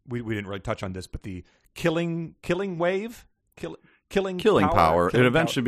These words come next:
Speaker 2: becomes killing power,
Speaker 1: Yes.
Speaker 2: yes. But it is a wave.
Speaker 1: Yes.
Speaker 2: There are several waves. There's wave <laughs> one and wave two,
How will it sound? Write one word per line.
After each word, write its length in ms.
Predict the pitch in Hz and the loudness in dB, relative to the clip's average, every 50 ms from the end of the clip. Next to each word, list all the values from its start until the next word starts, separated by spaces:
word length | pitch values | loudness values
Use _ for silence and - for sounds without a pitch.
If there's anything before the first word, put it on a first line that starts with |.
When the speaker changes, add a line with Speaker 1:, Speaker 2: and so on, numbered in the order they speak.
| 120 | 0
Speaker 2:
becomes 220 | - 117 107 92 - | 2 2 0 0 -2
killing 280 | - 113 101 95 90 | -2 0 0 0 0
power, 360 | - - 85 71 65 62 62 | 0 2 2 2 2 0 -4
Speaker 1:
Yes. 180 | - 87 85 73 | -4 -4 -4 -6
Speaker 2:
yes. 140 | - - - - | -6 -8 -4 0
But 120 | 107 101 | 2 2
it 100 | 107 101 | 4 4
is 160 | 117 117 104 | 4 4 4
a 60 | 104 | 4
wave. 520 | 95 90 90 85 76 69 71 76 73 73 - | 4 6 4 4 4 4 0 -2 -4 -6 -10
Speaker 1:
Yes. 320 | 101 90 85 82 - _ - | -10 -10 -10 -14 -16 _ -2
Speaker 2:
There 160 | - 104 104 | 2 4 4
are 60 | 101 | 4
several 440 | 101 - - 143 151 139 135 117 104 98 | 2 4 4 4 6 6 6 6 6 6
waves. 280 | 90 82 80 80 87 | 6 4 4 2 -2
There's 160 | 98 92 85 92 | -4 -6 -6 -2
wave 300 | 85 95 104 113 107 87 | -2 0 0 0 0 -2
<laughs> 0 | |
one 340 | 104 78 - 110 - 107 101 | -2 -2 0 0 2 2 0
and 120 | 92 87 | -2 -2
wave 240 | 90 92 87 82 78 - | -2 -2 -2 -2 -4 -4
two, 460 | - - 175 120 104 90 90 90 | -2 0 2 2 2 0 0 -2